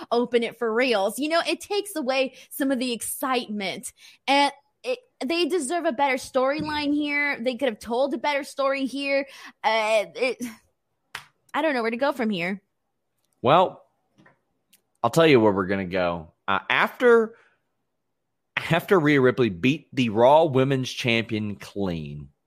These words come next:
Speaker 2: Charlotte attacked, or Charlotte got her ass whipped by Nikki Ash. Nikki Ash laid a good beat down on her. That was cool. And then they both, both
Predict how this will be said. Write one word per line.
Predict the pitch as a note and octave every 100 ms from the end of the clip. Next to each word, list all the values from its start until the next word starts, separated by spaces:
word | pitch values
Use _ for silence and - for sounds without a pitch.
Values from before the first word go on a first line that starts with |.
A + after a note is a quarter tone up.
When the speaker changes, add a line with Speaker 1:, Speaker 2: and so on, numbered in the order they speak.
| _ - _ _ _ _ _ _ _ _ _ _
Speaker 2:
Charlotte | - D3 A#2+ A2 G#2 -
attacked, | G2+ - D#2+ C#2+ C2+ -
or | G#2+
Charlotte | - D#3 C#3+ A#2+ - B2+
got | C#3 C#3 -
her | B2
ass | A#2+ C#3+ D3+ -
whipped | A2
by | G2+ G2
Nikki | A2 - F#2+
Ash. | F#2+ E2 D2+ -
Nikki | C3+ B2
Ash | G#2+ F#2+ -
laid | G#2+ G#2+ G2
a |
good | E2+ A2 G2 E2+
beat | G2 -
down | D#2+ C#2
on | C2
her. | D2
That | F2
was | D2+
cool. | - C#2+
And | G2
then | E3
they | D3+
both, | G#2+ E2 G#2+ C3 G#2 - - _ _ _ _
both | G2 A#2+ C3+ A#2+ -